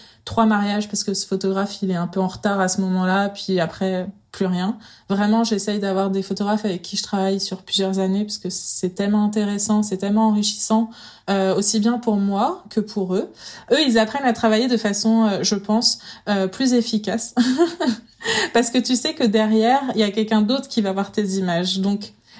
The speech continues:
souvent, quand on commence à travailler ensemble, ils me disent : « Ah, je suis désolée, là, c'est, c'est pas droit, euh, là, j'ai un peu foiré, euh,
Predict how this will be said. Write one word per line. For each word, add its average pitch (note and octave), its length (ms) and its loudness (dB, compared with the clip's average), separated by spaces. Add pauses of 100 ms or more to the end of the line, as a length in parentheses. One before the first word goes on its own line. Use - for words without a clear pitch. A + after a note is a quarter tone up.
souvent, B3 380 2
quand A3 280 0
on G3+ 60 0
commence A3 320 0
à - 20 -14
travailler G3+ 320 0
ensemble, A3+ 380 2
ils G#3+ 80 4
me G#3 40 2
disent : « G#3+ 240 0
Ah, A#3+ 140 0
je A#3+ 60 -4
suis A3+ 100 -6
désolée, A3+ 540 -2
là, G3+ 160 -2
c'est, G3+ 280 -4
c'est - 140 -2
pas A#3 160 4
droit, A#3+ 520 4
euh, G#3+ 200 4
là, A3+ 140 4
j'ai G#3+ 100 2
un G#3 80 2
peu G#3 120 -2
foiré, G#3 440 0
euh, F#3+ 180 -2